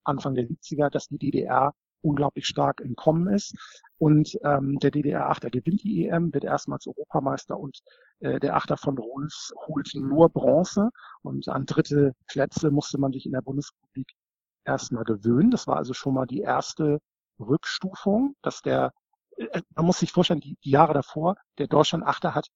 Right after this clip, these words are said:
immer Gold geholt. Bei E M, W M und Olympia, Ausnahme eben Tokio mit Silber. Und auf einmal holt die Bronze.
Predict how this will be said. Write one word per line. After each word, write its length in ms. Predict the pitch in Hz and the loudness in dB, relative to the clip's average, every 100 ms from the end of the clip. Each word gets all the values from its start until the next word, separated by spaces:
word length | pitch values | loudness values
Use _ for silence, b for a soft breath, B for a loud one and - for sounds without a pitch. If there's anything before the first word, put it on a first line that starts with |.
| _ | _
immer 380 | 160 143 147 190 _ _ _ _ - | 6 8 4 0 _ _ _ _ 4
Gold 360 | 156 175 208 | 8 8 4
geholt. 520 | - 175 190 240 - - _ _ _ _ | -4 -6 -4 -4 -6 -16 _ _ _ _
Bei 240 | 160 147 - | 2 4 2
E 180 | 180 196 | 4 4
M, 260 | 190 170 147 | 4 0 2
W 100 | 180 | 2
M 160 | 175 | 2
und 120 | 160 | 0
Olympia, 680 | 151 135 175 - 214 196 214 - | -8 -6 -6 -2 2 4 2 4
Ausnahme 460 | 160 - 160 147 | 4 4 0 0
eben 180 | - - | -8 -14
Tokio 420 | - 196 - 190 | -14 -14 -6 -4
mit 140 | 147 - | -4 -6
Silber. 380 | 147 175 196 233 B B | -6 2 2 2 B B
Und 120 | - 156 | 4 4
auf 140 | - | 8
einmal 220 | 160 165 | 6 6
holt 360 | 175 - - 165 | 2 -4 -14 -16
die 60 | _ | _
Bronze. 460 | - 160 196 - | 4 6 6 -2